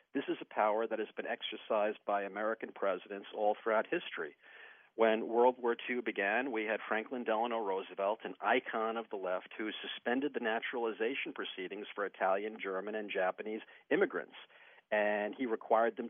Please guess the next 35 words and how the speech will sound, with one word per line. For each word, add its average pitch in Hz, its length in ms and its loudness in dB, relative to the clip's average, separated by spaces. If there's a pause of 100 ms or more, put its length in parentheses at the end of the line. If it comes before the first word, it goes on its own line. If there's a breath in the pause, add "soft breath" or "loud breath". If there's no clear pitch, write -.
to 120 80 2
register. 127 600 0 (100)
He 123 80 -10
restricted 131 580 -2
their 135 140 2
mobility. 139 640 -4 (580)
He 143 160 -4
prohibited 165 560 0
them 107 260 -4
from 117 200 -4
owning 135 280 -2
items 131 440 -4
that 113 100 -8
might 127 220 -4
be 139 60 -10
used 143 240 -4 (100)
for 127 160 -8
sabotage. 196 640 0 (580 loud breath)
And 135 400 4
this 160 200 4
was 180 100 2 (160)
part 151 220 4
of 139 80 0
a 135 40 0
presidential 143 600 -2
proclamation, 131 960 0 (280)
twenty-five 135 520 2
twenty-five. - 580 -2 (580 loud breath)
But 139 160 8
you 160 140 4
can 143 320 -4
move 151 220 0
on 202 200 4
in 185 100 0
history. 87 520 -8